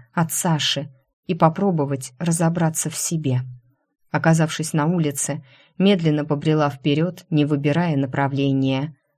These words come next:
Я ощущала себя расколотой надвое. С одной стороны была я, готовая ради взаимной любви Саши пойти на многое. С другой — та я, которая понимала, что эта взаимность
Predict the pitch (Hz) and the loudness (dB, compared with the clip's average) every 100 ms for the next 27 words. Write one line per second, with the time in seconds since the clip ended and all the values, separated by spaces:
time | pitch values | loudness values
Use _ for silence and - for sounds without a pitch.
0 | _ 170 156 147 147 - 190 175 131 - | _ 2 4 4 -2 0 0 0 -2 -4
1 | 147 151 160 143 - 147 143 131 139 139 | -2 0 2 0 -2 0 0 0 2 2
2 | 139 139 139 131 156 - _ - - 180 | 2 0 -2 -4 -6 -12 _ -4 0 2
3 | 247 277 - 160 160 208 220 151 160 185 | 2 0 2 4 4 4 2 2 2 2
4 | 156 135 160 131 127 _ _ - 202 190 | -2 2 2 2 -6 _ _ 4 6 6
5 | 220 233 170 156 165 165 156 156 160 170 | 4 4 6 6 6 4 2 4 4 6
6 | 165 147 151 156 160 165 - 175 160 - | 4 4 0 0 0 0 -4 -2 -2 -2
7 | 151 139 143 156 143 139 147 147 139 135 | -2 -2 0 0 2 2 2 0 0 0
8 | 147 - _ _ 165 165 170 190 240 156 | -2 -8 _ _ -2 2 2 2 4 2
9 | 139 - _ _ - 262 208 160 208 220 | 0 -16 _ _ 0 2 2 2 2 0
10 | 165 156 190 190 175 165 160 151 156 190 | 0 -2 0 0 0 2 2 4 4 2
11 | 170 135 - 151 139 180 180 147 151 151 | 0 -2 -4 -4 -4 -4 -4 -4 0 2
12 | 180 190 139 131 - | 4 4 2 -2 -10